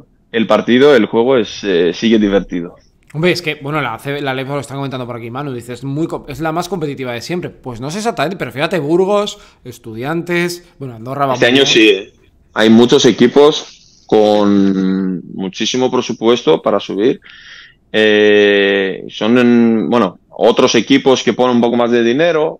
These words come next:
Speaker 1: y después so-, somos nosotros de, de un nivel un poco más bajo de presupuesto,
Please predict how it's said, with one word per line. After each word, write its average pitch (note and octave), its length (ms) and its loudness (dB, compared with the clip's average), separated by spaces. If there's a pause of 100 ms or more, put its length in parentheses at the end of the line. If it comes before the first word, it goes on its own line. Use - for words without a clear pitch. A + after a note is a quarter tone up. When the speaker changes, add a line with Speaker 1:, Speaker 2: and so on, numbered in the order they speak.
(100)
Speaker 1:
y A#2 160 -6
después B2 420 2
so-, A#2+ 460 2
somos A2 300 -2
nosotros C3 680 0 (880)
de, G2+ 540 2 (340)
de G#2+ 120 0
un A2 100 4
nivel A2+ 260 4
un A2 100 -2
poco G#2+ 160 -6
más A2+ 200 -2
bajo C3 440 -2 (220)
de F#2+ 140 -6
presupuesto, C3 760 2